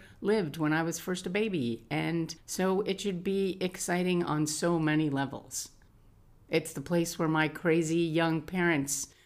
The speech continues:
decided that they would just roll a column head away from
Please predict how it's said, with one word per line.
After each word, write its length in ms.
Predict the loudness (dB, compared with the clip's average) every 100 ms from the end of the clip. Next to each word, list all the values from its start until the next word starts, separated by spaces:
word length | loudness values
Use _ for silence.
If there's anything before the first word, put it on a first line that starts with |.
| _
decided 600 | -2 0 4 4 4 2
that 160 | 0 2
they 160 | 2 4
would 180 | 0
just 400 | 0 -2 -4 -10 -16 -20 -20 -12
roll 640 | -4 2 4 6 6 4 2
a 80 |
column 560 | -2 -2 2 4 4 2
head 360 | 2 2 2 2
away 380 | 0 2 2
from 560 | 0 0 2 4 2